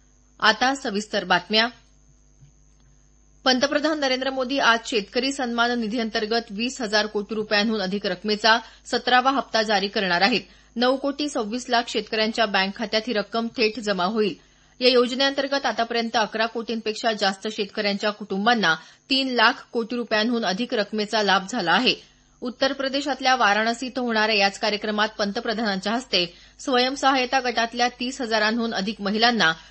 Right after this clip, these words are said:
कृषी सखी प्रमाणपत्राचं वाटप करण्यात येणार आहे. देशभरात निवडक पन्नास कृषी विकास केंद्रांवरही विशेष कार्यक्रमांचं आयोजन यावेळी केलं जाणार आहे. हिंगोली जिल्ह्यात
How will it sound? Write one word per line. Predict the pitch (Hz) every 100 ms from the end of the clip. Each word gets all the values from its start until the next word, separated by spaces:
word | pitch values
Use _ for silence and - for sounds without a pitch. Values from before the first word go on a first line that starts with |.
| _ -
कृषी | 262 254 294
सखी | 285 254 269
प्रमाणपत्राचं | 240 214 220 220 214 214 214 233
वाटप | 185 - 220 -
करण्यात | 190 196 196
येणार | 185 165
आहे. | 190 220 - _ _ _ _ _ -
देशभरात | 240 254 294 294 285 285
निवडक | 262 226 240 247
पन्नास | 233 220 226 277
कृषी | - 240 254
विकास | 240 240 240
केंद्रांवरही | - 220 220 208 208 214 240
विशेष | 208 208 220 226
कार्यक्रमांचं | 214 196 208 208 202 208
आयोजन | 202 180 190 220
यावेळी | 226 190 202
केलं | 226 208 190
जाणार | 214 185 165
आहे. | 208 233 - - _ _ -
हिंगोली | 269 254 269 294
जिल्ह्यात | 285 269 294